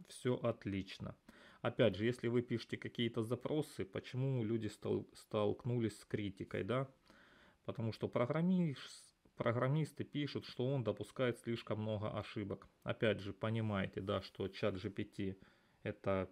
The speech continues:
первая такая версия, которая доступна всем. Представьте, что будет через год, два, три. Опять же, и если это будет платная какая-то версия, я думаю, тут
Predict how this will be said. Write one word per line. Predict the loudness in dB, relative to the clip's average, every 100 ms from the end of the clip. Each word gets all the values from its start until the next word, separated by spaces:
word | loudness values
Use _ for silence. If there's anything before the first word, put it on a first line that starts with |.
| _ 2
первая | 4 4 0
такая | -2 -4 2 2
версия, | 4 2 0 -4 -2
которая | -4 -2 0 0
доступна | 0 -2 -2 -2 -2
всем. | -6 -2 0 0 -4 _ _ -20 -20 -20 _ _ _ _ _
Представьте, | -6 -4 2 2 2
что | -6 -2 -2
будет | 0 -4 -2
через | 0 0 2
год, | 2 2
два, | 4 4 4 0 -6
три. | -2 0 0 -4 _ _
Опять | -8 0 0 2
же, | -2
и | 0
если | -2 -2 -2 -2 -2
это | 0 -2
будет | -2 -4 -4 -2
платная | -2 0 -2 -4
какая-то | -6 -4 -2 -2
версия, | 0 -2 -4 -2
я | -2
думаю, | -2 -4 -4 -4
тут | -4 -6 -6